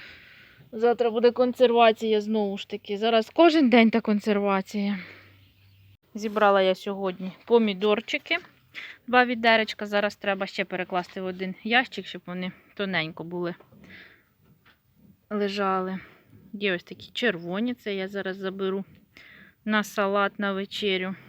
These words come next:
А ці будуть достигати. Мене запитували, чого я так зриваю їх. Не знаю, мені чогось так подобається. Вони достигли собі тут в ящичку. Я підійшла,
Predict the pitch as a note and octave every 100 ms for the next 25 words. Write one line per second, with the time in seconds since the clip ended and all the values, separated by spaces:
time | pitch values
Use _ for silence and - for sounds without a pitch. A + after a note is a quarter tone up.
0 | - - - D4+ B3 G#3+ G3+ G3+ - F3+
1 | E3 D3+ - F#3 - _ _ _ - -
2 | - _ _ A#3 A3+ F#3+ - B3 A3 G3+
3 | F#3 G3 F#3 F#3+ F3+ - F3+ - - _
4 | _ _ - _ _ - G3 G3 F#3+ F3+
5 | F#3 F#3+ - A#4+ B3 F3 F3 G#3+ B3+ F#3
6 | F3+ F3 - E3 E3+ D#3+ E3 D#3+ F#3+ G#3+
7 | A#3+ G#3 G3 - C4+ A3+ G#3 - G3 F#3+
8 | - F#3 - - - - - F#3 F3+ -
9 | - - A3 G#3 F#3+ E3+ F3+ - A#3